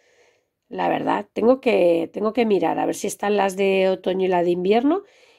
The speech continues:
y cada mes me cogería una de ellas. Bueno, pues es una, es esta y otra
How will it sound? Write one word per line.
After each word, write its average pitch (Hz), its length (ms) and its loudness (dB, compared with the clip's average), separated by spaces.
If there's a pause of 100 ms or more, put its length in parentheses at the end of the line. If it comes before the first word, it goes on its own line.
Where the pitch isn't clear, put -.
(200)
y 175 680 2
cada 175 240 0
mes 202 240 -2
me 220 160 0
cogería 165 880 -2
una 175 220 -6
de 170 160 -6
ellas. - 480 -10 (600)
Bueno, - 240 -2
pues - 160 -8
es 175 260 -6
una, 196 400 -4
es 240 220 -10
esta 320 340 -8 (2250)
y 202 220 2
otra 247 340 -2